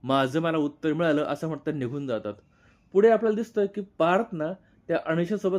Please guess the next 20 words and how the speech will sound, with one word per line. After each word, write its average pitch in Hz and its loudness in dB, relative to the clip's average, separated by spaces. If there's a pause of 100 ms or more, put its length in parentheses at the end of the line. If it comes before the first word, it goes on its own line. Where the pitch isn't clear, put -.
थोडे 180 -2 (320)
कॉमेडी 147 2
मस्ती 160 -6
करत 147 -2
असतो, 120 -10 (400)
म्हणजे 165 -6
फ्लर्ट 240 2
करत 185 0
असतो 143 -4
थोडक्यात. 117 -6 (680)
आणि 139 -2
मग 156 -2 (120)
तिथे 185 2
काव्या 170 2
मात्र 165 0
त्या 151 -6
अनिशाला 151 -2
दूर 156 2
सारते 135 -2
पार्थपासनं 147 -6